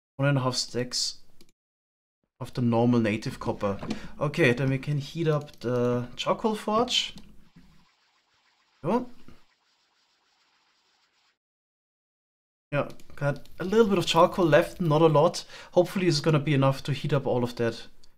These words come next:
Okay, I think I'm just gonna do four at a time. Can I actually put multiple over here? I think I can.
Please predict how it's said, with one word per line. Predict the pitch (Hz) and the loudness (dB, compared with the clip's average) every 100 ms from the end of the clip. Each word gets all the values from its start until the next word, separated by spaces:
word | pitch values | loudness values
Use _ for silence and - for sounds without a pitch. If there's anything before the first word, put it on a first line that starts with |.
| _ _ _ - | _ _ _ -8
Okay, | 131 127 - 113 | -6 -6 -6 -6
I | 107 | -2
think | - - | 0 0
I'm | 151 | -2
just | 143 - | -6 -2
gonna | 151 | -2
do | 131 131 | -2 -4
four | - - 135 139 | -8 -2 2 4
at | |
a | 123 | 2
time. | - 156 185 220 - - - - _ _ _ _ _ _ _ _ _ - - | 0 2 2 2 -2 -16 -20 -20 _ _ _ _ _ _ _ _ _ -20 -10
Can | 143 | -6
I | - | -4
actually | - - | -6 -8
put | - - - | -10 -10 -8
multiple | 143 147 240 208 226 226 202 - - - - _ - - - | -4 -4 -6 -6 -2 -2 -4 -12 -12 -14 -16 _ -16 -14 -12
over | 160 160 | -10 -8
here? | 165 - 190 | -8 -6 -6
I | 180 | -4
think | - 151 | -6 -6
I | |
can. | 127 - 131 131 123 | -10 -6 -2 -2 -2